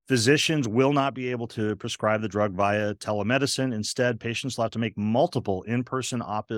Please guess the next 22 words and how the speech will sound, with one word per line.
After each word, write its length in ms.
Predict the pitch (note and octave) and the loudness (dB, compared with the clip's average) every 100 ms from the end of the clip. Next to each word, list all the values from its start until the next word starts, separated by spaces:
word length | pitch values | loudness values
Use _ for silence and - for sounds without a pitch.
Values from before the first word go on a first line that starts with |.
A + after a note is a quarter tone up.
| G2 | -4
office 380 | A#2 A#2 A#2 F2+ | 0 0 0 -6
visits 440 | F2+ F#2 F#2+ - | -6 -6 -6 -10
to 80 | F#2 | -8
get 100 | F#2 | -8
a 40 | |
prescription. 600 | F#2 G2 - E3 - F2+ - _ _ _ _ - | -8 -10 -4 -4 -4 -10 -14 _ _ _ _ -10
Additionally, 600 | G#2+ A#2+ - C3 C3+ B2+ | -2 -2 0 0 -2 -2
non-physicians, 1000 | B2 D#3 F3 C#3+ A2 G#2 F#2 - - - _ _ | 0 2 2 2 0 0 -4 -10 -18 -20 _ _
such 300 | - F2 F2 | -12 -10 -8
as 160 | F#2 | -10
nurse 160 | E2+ E2+ | -10 -12
practitioners, 760 | - A2 - F3+ - E2+ - - | -6 -6 -2 -2 -4 -8 -12 -10
will 120 | G2 | -4
not 220 | G2 A2 | 2 2
be 160 | B2 A#2 | 2 0
able 140 | A2+ | 0
to 60 | A2+ | -2
prescribe 540 | A2 - - G#2+ A2 | -6 -6 -2 0 0
or 60 | A#2+ | -2
administer 400 | G2+ F#2+ G2+ G2+ | -4 -6 -6 -8
the 80 | F2 | -8
drug 400 | A#2 A#2+ A#2+ | 0 2 2